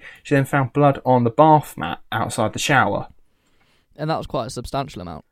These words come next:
Speaker 1: Quite a substantial amount. And this is a very light blue bath mat that's got dark red blood all over it, and she doesn't notice it until she gets out of the shower.
Speaker 2: Yeah.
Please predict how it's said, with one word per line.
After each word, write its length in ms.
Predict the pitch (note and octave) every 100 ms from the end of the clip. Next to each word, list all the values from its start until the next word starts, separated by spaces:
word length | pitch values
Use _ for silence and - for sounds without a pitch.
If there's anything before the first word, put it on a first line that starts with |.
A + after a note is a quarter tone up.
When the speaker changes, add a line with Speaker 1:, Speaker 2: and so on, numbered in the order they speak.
| _
Speaker 1:
Quite 380 | - F#3 F3+ D#3+
a 40 |
substantial 520 | D#3+ D#3+ D#3+ D3 D3
amount. 280 | C#3 C3+ -
And 120 | C#3+
this 160 | F#3 -
is 160 | F#3 -
a 100 | C3+
very 320 | C3+ D3+ D#3
light 480 | D3 C#3 C#3 - -
blue 440 | B2+ B2 A2+ G#2+ G#2+ _ _ _ _ _ _
bath 360 | C#3 C3+ - -
mat 320 | E2 E2 - _ _ _
that's 180 | B2+ A2+
got 380 | - B2+ - -
dark 320 | C3+ C3 B2 -
red 360 | A#2+ A#2+ G#2+ - _
blood 320 | C3 B2+ F#2+ - _ _
all 180 | A#2 A#2
over 320 | A2+ A2 G1+
it, 180 | D2 - _ _ _ -
and 160 | A2
she 240 | - A#2 -
doesn't 340 | C3+ C3+ C#3+
notice 360 | C#3 D3 - -
it 60 | F#2
until 240 | G2 A#2
she 120 | A2 A#2+
gets 200 | G2 - _
out 220 | C#3 D#3+
of 180 | - -
the 80 | -
shower. 480 | - - - - - _ _ _ _ _ _ _ _ _ _
Speaker 2:
Yeah. 540 | D3+ C#3 C3 B2+ C3